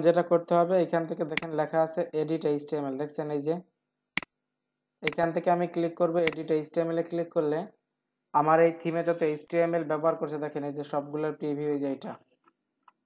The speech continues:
ও যত কিছু ব্যবহার করছে সব কিছু। এখন এইখান থেকে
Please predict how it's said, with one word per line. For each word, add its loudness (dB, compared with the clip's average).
ও 0
যত 2
কিছু -4
ব্যবহার 4
করছে 0
সব 0
কিছু। -6
এখন -2
এইখান 0
থেকে -2